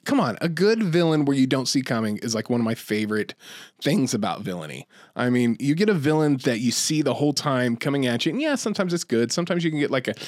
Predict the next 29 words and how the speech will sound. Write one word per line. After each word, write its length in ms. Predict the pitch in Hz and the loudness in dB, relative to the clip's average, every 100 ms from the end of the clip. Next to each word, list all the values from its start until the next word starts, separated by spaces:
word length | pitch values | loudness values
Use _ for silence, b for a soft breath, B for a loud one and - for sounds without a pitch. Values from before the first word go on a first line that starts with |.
| B B 139 | B B -4
like, 80 | |
a 80 | 123 | -4
Philip 300 | - 135 117 | -2 -2 0
Seymour 280 | - 127 117 | 0 0 2
Hoffman 360 | 98 113 127 113 | 0 -2 -2 -2
in 80 | |
Mission 220 | 113 - 117 | -2 -2 -2
Impossible 400 | 117 113 123 113 | -2 -2 -2 -4
Three. 220 | 123 117 | 0 2
You're 100 | 113 | 0
like, 160 | 98 90 | -2 -4
"Ah, 240 | 90 85 | -4 -4
that 180 | 92 98 | -6 -6
dude's 200 | 104 107 | -6 -8
a 20 | |
bad 400 | 98 104 95 95 | -6 -4 -4 -6
villain 300 | 95 87 87 | -6 -6 -6
the 80 | 87 | -6
whole 380 | 123 123 123 117 | -2 0 0 -2
time. 380 | 113 107 98 98 | -4 -4 -4 -6
Just 200 | 104 - | -4 -4
a 40 | |
really, 340 | 101 107 104 | -2 -2 -2
really 280 | 101 101 95 | -2 -4 -4
good, 480 | - 110 95 92 - b b b | -4 -2 0 -2 -6 b b b
bad 400 | 107 92 92 78 - - | -6 -4 -4 -6 -12 -8
villain." 520 | 117 113 101 90 82 B B B B | -2 0 0 -2 -8 B B B B
But 120 | - 196 | -2 2
man, 280 | 214 196 | 2 0